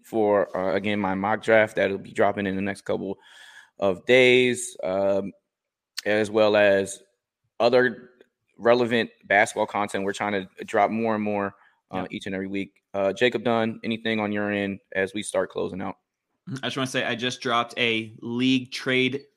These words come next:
Speaker 2: deadline, five buy low players on the Triple Play Fantasy channel. So go check that out if you want some targets for the rest of the season. Uh, and like James said, we are going to be, uh, uploading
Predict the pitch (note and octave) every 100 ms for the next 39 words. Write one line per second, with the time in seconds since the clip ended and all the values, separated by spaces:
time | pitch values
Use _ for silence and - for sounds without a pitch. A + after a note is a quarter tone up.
0 | _ _ - B2+ B2+ B2 B2+ - B2+ B2+
1 | A#2 A#2 B2+ B2+ B2 A#2+ B2 - B2 B2
2 | B2 A#2 A2 - B2 B2 - A#2+ A#2 A#2
3 | A#2 A2+ A2 - C3 C3 C3+ A#2+ A2+ A#2+
4 | A#2+ B2+ - - A#2+ A#2+ B2 - A#2 -
5 | A#2+ G#2+ A#2 - - A2 G#2+ A2 A#2 A#2+
6 | A#2+ - A#2 A2 A#2 G#2+ A2 - D#3 D#3
7 | D#3+ D#3 - - _ A2+ A2 A2+ A#2+ A#2
8 | - _ _ _ _ - C3 C3+ C3 C3+
9 | A#2+ A#2+ B2+ B2+ B2 A2+ A#2+ A#2+ B2 -
10 | B2+ A2+ A2+ A2+ G#2+ - _ _ A2 G#2
11 | G2+ - _ _ _ _ _ _ _ C3
12 | - C#3 C#3 C#3+ C3 B2 B2